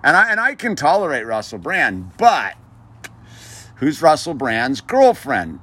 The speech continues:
Russell Brand's girlfriend is named Jemima, right? And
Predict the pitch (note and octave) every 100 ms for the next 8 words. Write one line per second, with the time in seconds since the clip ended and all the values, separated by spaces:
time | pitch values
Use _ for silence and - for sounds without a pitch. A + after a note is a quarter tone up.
0 | - A#2 C3 G3+ F#3 C#3 D3+ D3 D3+ -
1 | C#3+ C3+ B2+ C3 B2+ A#2+ - - A#2+ A#2
2 | F#2+ - - - - - - - C#3+ C3
3 | C3 C#3 C#3 F#2+ C2+ - E2+ E2+ G2+ A2+
4 | - - - - - - - - - -
5 | - - - G#2 A2+ A#2 A2+ A#2+ B2+ D3+
6 | E3+